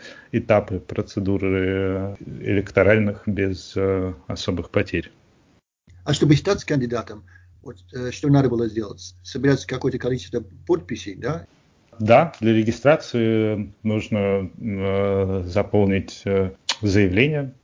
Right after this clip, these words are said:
Speaker 1: м, собрать документы о месте трудоустройства, э, и после этого собрать необходимое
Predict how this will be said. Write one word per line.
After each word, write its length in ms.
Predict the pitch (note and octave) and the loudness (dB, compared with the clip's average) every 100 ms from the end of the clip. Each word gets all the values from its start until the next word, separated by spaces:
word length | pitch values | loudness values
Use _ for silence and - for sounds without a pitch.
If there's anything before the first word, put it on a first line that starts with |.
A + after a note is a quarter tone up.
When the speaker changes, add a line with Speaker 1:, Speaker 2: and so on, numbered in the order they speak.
| _ | _
Speaker 1:
м, 220 | G2 G2+ F#2+ | -6 -6 -2
собрать 320 | G2+ G2+ F#2+ | 2 4 2
документы 600 | G2 G2 G2 F#2+ - G2 | 0 0 0 -2 -2 0
о 280 | F#2+ F#2+ F#2 | 0 0 0
месте 800 | F#2 G2 G2 - F#2 F#2 F2+ F#2 - - - | -2 -2 -4 -2 0 2 0 -4 -12 -18 -4
трудоустройства, 960 | F#2+ F#2+ F#2+ - A2 D3+ - G#2+ G#2 G2 A2+ A2+ - | 0 2 0 2 4 4 2 -2 -2 -8 -10 -10 -8
э, 480 | G#2+ G#2 G#2 G2+ G2+ - | -2 2 2 2 0 0
и 500 | A2 C3 A2+ F#2+ - _ _ _ _ _ _ _ - | 0 2 2 0 -8 _ _ _ _ _ _ _ 0
после 340 | A2+ - G#2 | 0 4 2
этого 340 | B2 C#3+ B2+ - - _ - | 4 2 0 -2 -18 _ -20
собрать 600 | - G2+ G2+ A2+ - - | -2 2 4 2 0 -4
необходимое 1000 | G#2 F#2+ G#2 F#2 G#2+ G#2 G2+ G2+ G#2 | -4 -2 -4 0 0 2 0 -2 -4